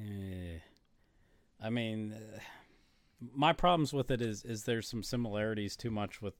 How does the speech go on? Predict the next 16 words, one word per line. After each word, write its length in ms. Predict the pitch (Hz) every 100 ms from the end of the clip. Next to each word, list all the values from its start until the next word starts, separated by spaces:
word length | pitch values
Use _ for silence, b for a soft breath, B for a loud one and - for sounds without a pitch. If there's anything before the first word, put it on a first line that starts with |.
| _ -
with 200 | 98 92
Blank 320 | 101 101 101
Space 500 | - 104 104 - -
and 300 | 90 85 90 - _ _ _ -
Out 140 | 110
of 80 | 110
the 80 | 95
Woods 420 | 92 101 104 104
to 100 | -
really 240 | 101 101 104
kinda 440 | - 101 92 85 - _ _ _
recognize 640 | 101 107 104 104 101 101 101
it 120 | 98
as 180 | 92 95
its 180 | 90
own 380 | 98 98 101 101